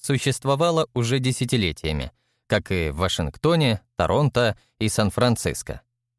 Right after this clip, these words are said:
В местном метро и на железнодорожных станциях установили табло обратного отсчета прибытия поездов.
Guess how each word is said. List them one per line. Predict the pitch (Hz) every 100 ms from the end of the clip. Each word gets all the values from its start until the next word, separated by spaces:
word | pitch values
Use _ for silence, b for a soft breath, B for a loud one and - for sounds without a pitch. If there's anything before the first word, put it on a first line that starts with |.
| _ _ _ _ _ -
В | 90
местном | 120 113 - 95 98
метро | 98 - 147 175
и | 113 87 85
на | 85 87 82 78
железнодорожных | 92 98 87 98 95 107 104 98 87
станциях | - 156 170 - 156 143 - _ -
установили | 147 - 170 185 214 170
табло | 139 139 175 -
обратного | 120 131 117 110 98
отсчета | 95 - 180 -
прибытия | 143 101 90 120 107
поездов. | 95 107 101 92 73 -